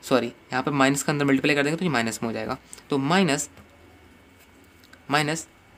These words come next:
थ्री डी, अब डी का, मैंने यानी डी का मतलब है एक बार डिफरेंशिएशन, तो एक्स स्क्वायर का एक बार डिफरेंस करेंगे तो क्या आएगा?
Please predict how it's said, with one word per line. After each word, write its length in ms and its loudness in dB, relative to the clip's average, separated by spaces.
थ्री 320 0
डी, 380 2
अब 140 4
डी 120 6
का, 100 6
मैंने 200 4
यानी 180 6
डी 140 -2
का 120 6
मतलब 200 4
है 160 0
एक 140 2
बार 160 6
डिफरेंशिएशन, 500 -6
तो 60 -10
एक्स 240 2
स्क्वायर 260 4
का 180 2
एक 160 2
बार 160 6
डिफरेंस 300 2
करेंगे 260 2
तो 60 -2
क्या 140 2
आएगा? 180 2